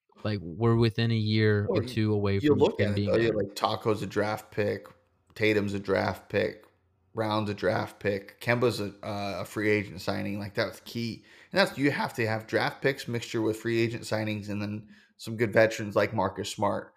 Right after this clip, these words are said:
Speaker 2: that come into it. And, I mean, that's the backbone of what a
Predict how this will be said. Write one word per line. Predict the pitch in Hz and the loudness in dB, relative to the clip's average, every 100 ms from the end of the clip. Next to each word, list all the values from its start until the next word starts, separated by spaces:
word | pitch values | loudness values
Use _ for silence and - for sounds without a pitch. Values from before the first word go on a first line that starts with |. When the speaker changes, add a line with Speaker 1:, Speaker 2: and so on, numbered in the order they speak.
| _ _ | _ _
Speaker 2:
that | - 82 | -6 -4
come | 110 104 | -4 -4
into | 110 110 | -4 -4
it. | 87 65 | -4 -4
And, | 90 | -4
I | 107 | -2
mean, | 110 | 0
that's | 113 113 113 - _ _ _ _ _ | 2 0 -2 -16 _ _ _ _ _
the | - | -4
backbone | 110 107 120 - - 101 101 | 0 2 0 0 0 0 0
of | 98 | -2
what | 101 101 92 - | 2 2 0 -6
a | - | -14